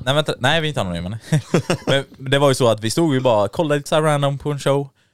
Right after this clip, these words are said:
Och så, eh, så, eh, ja, som de flesta som var på mässan i alla fall vet om, att så Scooby, Stunt-Lukas och, eh, eller att Gröndal då körde ju stuntshow på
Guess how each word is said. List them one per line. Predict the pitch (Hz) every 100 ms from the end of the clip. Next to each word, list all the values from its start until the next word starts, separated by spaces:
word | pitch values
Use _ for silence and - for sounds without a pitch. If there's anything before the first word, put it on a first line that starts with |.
| _
Och | 123
så, | - 127 117
eh, | 110 107 104 98 92 90 90 104
så, | - 117 - 110
eh, | 110 95 90 98 - -
ja, | 107 - _ _ _ _ _
som | - 117 107 98 -
de | 113 120 104 101
flesta | 95 117 107 98
som | 104
var | 110 156
på | 160 151
mässan | 151 - 90
i |
alla | 95
fall | 87
vet | 87
om, | 87 85 - _ _ _
att | - 92 -
så | - 98 92 -
Scooby, | - 139 131 123 139 131 - _ _ -
Stunt-Lukas | 135 127 110 104 98 98 95 - -
och, | 104 95 _ -
eh, | 95 87 87 -
eller | 98 95
att |
Gröndal | 107 107 98 120 156
då | 110 87
körde | - 117 95
ju | 90 90
stuntshow | 107 101 90 - - _ - 110 104
på | - 98 87